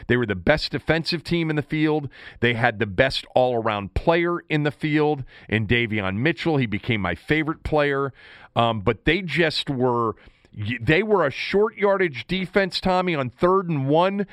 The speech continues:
that was in the backfield, you know, tackling people. They couldn't, the offense couldn't make a half a yard. It was so impressive. And then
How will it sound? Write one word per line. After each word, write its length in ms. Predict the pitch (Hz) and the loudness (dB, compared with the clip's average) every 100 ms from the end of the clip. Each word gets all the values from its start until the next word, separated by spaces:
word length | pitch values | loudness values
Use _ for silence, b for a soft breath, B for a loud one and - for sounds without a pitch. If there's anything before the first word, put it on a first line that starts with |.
| B | B
that 200 | - 139 | 2 2
was 220 | 139 135 143 | 2 2 2
in 160 | 196 | 2
the 60 | 180 | 2
backfield, 760 | 127 165 170 - 127 80 65 - b b b b | 4 2 0 -4 -4 -4 -8 -14 b b b b
you 120 | 120 143 | -2 0
know, 120 | 127 | 0
tackling 580 | - - 131 - 120 101 | 0 0 0 -2 -6 -4
people. 380 | 110 98 78 | -4 -4 -4
They 160 | 78 156 | 0 0
couldn't, 460 | 165 233 208 165 143 | 2 0 0 -2 -2
the 120 | 160 | -2
offense 540 | 143 190 - 240 214 - - | 2 0 2 0 0 -8 -8
couldn't 420 | - 226 208 175 | -2 -2 -2 -2
make 380 | 165 185 196 143 | 2 2 0 -2
a 120 | 135 | -2
half 320 | 131 170 - | 0 0 0
a 60 | 147 | -2
yard. 560 | 123 156 139 69 - _ B B B B B - | 2 2 2 -4 -12 _ B B B B B 0
It 160 | 160 | 2
was 180 | 151 147 | 2 0
so 500 | - - 202 208 196 | -2 2 4 4 2
impressive. 800 | - 170 147 - 170 - 123 104 123 | -2 -4 -2 0 0 0 -4 -4 -2
And 140 | 139 | 0
then 140 | 135 | 0